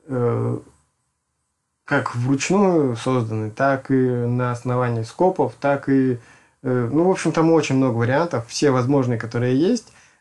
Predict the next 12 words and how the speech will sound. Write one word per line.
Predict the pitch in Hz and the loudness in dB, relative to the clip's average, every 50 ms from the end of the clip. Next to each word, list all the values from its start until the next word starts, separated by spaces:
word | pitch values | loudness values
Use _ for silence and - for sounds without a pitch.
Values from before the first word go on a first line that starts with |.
| _ - | _ -8
М, | - 131 127 127 123 123 120 117 | -4 -2 0 0 2 2 2 2
а | 113 110 110 107 104 | 2 2 0 -2 -4
вот | 104 110 123 135 | -4 -4 -2 0
эта | 147 127 131 127 | 0 0 0 0
вот | 123 120 117 - - | -2 -2 -4 -2 0
Open | 147 147 143 - 139 127 123 - - | 0 0 2 2 -2 -2 -2 -2 -2
O | 143 139 | 0 0
S | 131 131 | 0 -2
спецификация, | - - _ - 120 117 - 113 113 - - 143 160 202 202 - - 175 151 131 120 113 | -6 -16 _ -18 -14 -12 -10 -12 -10 -4 0 0 2 2 0 -2 -2 0 0 0 0 0
она | 113 113 127 143 151 | 0 0 0 0 -2
позволяет | 147 - 120 113 113 117 113 127 135 131 127 | -2 -2 -4 -4 -2 -2 -2 0 0 -2 -2
делать. | 117 120 113 104 98 95 | -2 -2 -4 -4 -6 -8